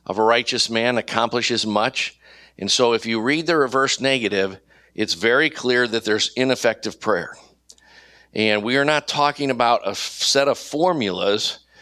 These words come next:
that you can manipulate reality with or God with, as is much of, much of Christianity today is if you confess that, you'll get this and, and so forth in almost a manipulative way. But we are talking about a lifestyle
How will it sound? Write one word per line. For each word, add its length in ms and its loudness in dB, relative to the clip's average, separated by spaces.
that 320 2
you 180 0
can 240 0
manipulate 920 -2
reality 540 2
with 280 2
or 160 2
God 340 2
with, 500 -2
as 220 0
is 180 -2
much 280 0
of, 160 -2
much 260 0
of 160 -4
Christianity 720 0
today 440 0
is 160 0
if 140 -4
you 140 -2
confess 500 -2
that, 300 2
you'll 100 -6
get 300 -4
this 320 0
and, 160 -12
and 120 -4
so 260 2
forth 340 0
in 300 -2
almost 400 0
a 80 -2
manipulative 720 0
way. 480 0
But 100 0
we 120 4
are 80 2
talking 380 0
about 220 4
a 60 2
lifestyle 1000 0